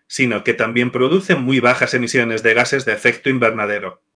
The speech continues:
Esto ayuda a combatir el cambio climático y a reducir la huella de carbono. Muchos países están invirtiendo en esta tecnología, buscando así diversificar su matriz energética y disminuir la dependencia de fuentes no renovables.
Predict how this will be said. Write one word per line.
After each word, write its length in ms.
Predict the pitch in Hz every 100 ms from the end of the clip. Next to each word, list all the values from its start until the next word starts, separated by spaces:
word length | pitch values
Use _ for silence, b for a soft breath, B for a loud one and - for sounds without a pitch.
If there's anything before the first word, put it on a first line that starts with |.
| _ -
Esto 260 | 180 156
ayuda 260 | 123 160 151
a 80 | 117
combatir 480 | 110 104 104 123
el 80 | 110
cambio 340 | 113 123 135 135
climático 540 | 117 127 135 143 156
y 100 | 117
a 60 | 110
reducir 400 | 104 101 135 120
la 120 | 113
huella 260 | 131 120
de 100 | 110
carbono. 480 | 107 101 98 92 92 _ _ -
Muchos 420 | 147 208 180 -
países 480 | 107 110 127 147 139
están 280 | - 165
invirtiendo 680 | 147 120 107 127 117 107 107
en 80 | 101
esta 300 | 98 123 117
tecnología, 800 | 127 120 117 117 185 165 143 - _ -
buscando 480 | 131 - 143 120
así 240 | 110 - 120
diversificar 720 | 120 110 123 123 127 139 139
su 160 | - 123
matriz 440 | 117 123 113 107
energética 840 | 104 104 - 151 156 123 110 - _
y 120 | - 120
disminuir 580 | 123 117 110 117 117
la 100 | 117
dependencia 720 | 117 113 113 110 123 135 120
de 120 | 113 107
fuentes 480 | 147 147 120 110
no 200 | 127 160
renovables. 840 | 160 113 104 120 139 135 - -